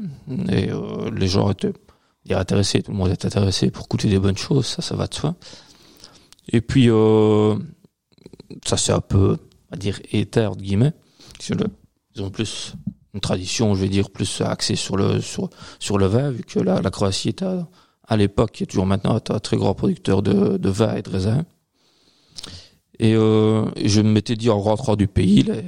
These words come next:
bah, les, les mois et les années ont suivi, j'ai dit, je vais bien quand même m'intéresser un peu plus à la chose, plus près, plus professionnellement, on va dire, mais ça reste une passion, ça reste un, un hobby, c'est pas mon, mon travail, euh,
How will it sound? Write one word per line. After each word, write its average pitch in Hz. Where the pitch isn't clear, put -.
bah, -
les, -
les 160
mois 101
et 95
les 98
années 101
ont 98
suivi, 110
j'ai 156
dit, 175
je 208
vais 180
bien 113
quand 107
même 107
m'intéresser 110
un 113
peu 104
plus -
à 151
la 180
chose, -
plus 117
près, 208
plus 104
professionnellement, 104
on 95
va 104
dire, 113
mais 101
ça 113
reste 98
une 104
passion, 117
ça 185
reste 190
un, 180
un 101
hobby, 107
c'est 165
pas 185
mon, 190
mon 156
travail, -
euh, 110